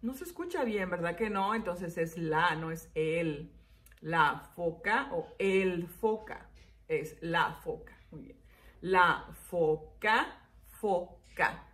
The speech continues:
Espacio. Recuerda tu espacio siempre. Espacio después de la. Y vamos a poner foca. Foca ya lo tenemos aquí. ¿Ok? So, vamos a poner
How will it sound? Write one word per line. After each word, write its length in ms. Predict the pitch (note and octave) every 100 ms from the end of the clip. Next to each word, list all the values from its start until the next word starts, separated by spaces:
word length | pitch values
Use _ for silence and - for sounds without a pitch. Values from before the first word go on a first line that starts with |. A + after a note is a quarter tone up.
| -
Espacio. 600 | G3 - A3 A3 D#3+ -
Recuerda 440 | - D#3+ G3 G#3+ A#3+
tu 80 | C4+
espacio 440 | C4+ B3 A#3+ E3
siempre. 480 | E3+ F#3 F3 - - _ - _ -
Espacio 440 | - - E3 E3 A3+
después 380 | A3+ A3+ A#3 A3+
de 80 | A#3+
la. 240 | G#3+ -
Y 60 | F3
vamos 220 | D#3+ F3+
a 80 | A3+
poner 320 | A#3 G#3+ G#3 - - _
foca. 580 | - - A3 A3 - - -
Foca 220 | A3 F#4+
ya 120 | D4+
lo 140 | C4
tenemos 400 | A#3 F#3+ E3+ E3
aquí. 420 | E3 C4 A#3 - - - _ - - - - - -
¿Ok? 140 | E3 E3 F#3+ C4 -
So, 140 | - E3
vamos 180 | F3
a 80 | G3
poner 260 | F#3 D#3